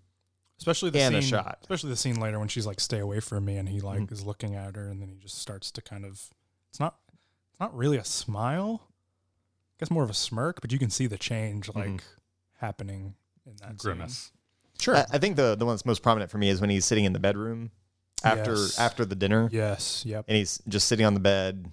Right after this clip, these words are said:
Speaker 2: and Sarah's behind him.
Speaker 1: Yeah.
Speaker 2: And he goes from this just, like,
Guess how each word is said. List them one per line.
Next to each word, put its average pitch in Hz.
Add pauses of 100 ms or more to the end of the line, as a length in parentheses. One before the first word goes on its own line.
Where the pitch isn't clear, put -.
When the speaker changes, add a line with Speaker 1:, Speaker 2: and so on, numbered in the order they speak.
Speaker 2:
and 90
Sarah's 98
behind 90
him. 87 (260)
Speaker 1:
Yeah. 107 (180)
Speaker 2:
And 104
he 95
goes 95
from 92
this 92
just, 95
like, 92